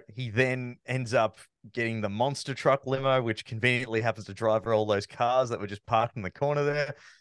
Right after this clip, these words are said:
They love their monster trucks for Austin back in, <laughs> back in ninety-nine, didn't they?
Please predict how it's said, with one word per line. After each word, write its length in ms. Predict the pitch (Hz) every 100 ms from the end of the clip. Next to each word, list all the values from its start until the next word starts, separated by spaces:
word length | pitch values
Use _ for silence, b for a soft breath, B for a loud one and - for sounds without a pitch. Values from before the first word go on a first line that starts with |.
| B _ -
They 140 | -
love 220 | 170 120 123
their 100 | 95
monster 400 | 95 95 - 95
trucks 300 | - 92 -
for 160 | 95
Austin 300 | 92 - 98
back 240 | 90 87 -
in, 160 | 101 107
<laughs> 80 | -
back 200 | 127 -
in 80 | 104
ninety-nine, 420 | 98 95 95 101
didn't 500 | 123 131 _ 135 113
they? 160 | 110